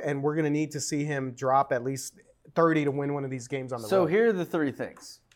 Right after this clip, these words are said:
Speaker 2: One, yeah, I know. While you were talking, I was like, "There's three things wrong with this." One,
Speaker 1: <laughs>
Speaker 2: I don't think that DeMar, also, if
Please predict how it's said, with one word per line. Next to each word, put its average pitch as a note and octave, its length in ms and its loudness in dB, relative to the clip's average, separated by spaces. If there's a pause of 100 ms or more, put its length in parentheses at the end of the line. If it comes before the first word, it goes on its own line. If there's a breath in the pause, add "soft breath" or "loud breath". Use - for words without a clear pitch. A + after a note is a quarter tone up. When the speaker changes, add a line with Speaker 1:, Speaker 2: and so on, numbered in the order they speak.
Speaker 2:
One, D3 420 6
yeah, C#3+ 340 8
I D3+ 120 10
know. C3+ 180 6
While D3+ 240 12
you E3+ 80 8
were D#3+ 60 8
talking, D3+ 280 8
I - 40 8
was C#3 80 4
like, C3+ 120 0
"There's C#3 200 2
three D#3 220 2
things B2+ 380 -4
wrong A2+ 220 -2
with A2+ 100 -8
this." G#2 180 -12
One, D3 360 6
Speaker 1:
<laughs> D#4 580 2
Speaker 2:
I F3 140 8
don't F3+ 420 8
think E3 340 -2
that C#3+ 320 6
DeMar, C3 380 2
also, C3 520 2
if B2 120 -6